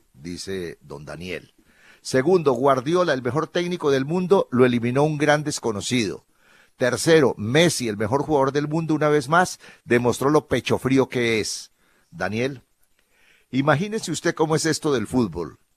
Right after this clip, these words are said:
que hasta el rey Pelé se equivocó al pronosticar. Pero ¿sabe una cosa?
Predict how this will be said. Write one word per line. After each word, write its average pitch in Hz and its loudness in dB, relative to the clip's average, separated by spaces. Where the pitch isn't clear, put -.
que 123 0
hasta 117 0
el 113 0
rey 147 2
Pelé 151 2
se 143 -2
equivocó 110 -2
al 123 0
pronosticar. 98 -6
Pero 90 -8
¿sabe 120 -4
una 131 -6
cosa? 156 -8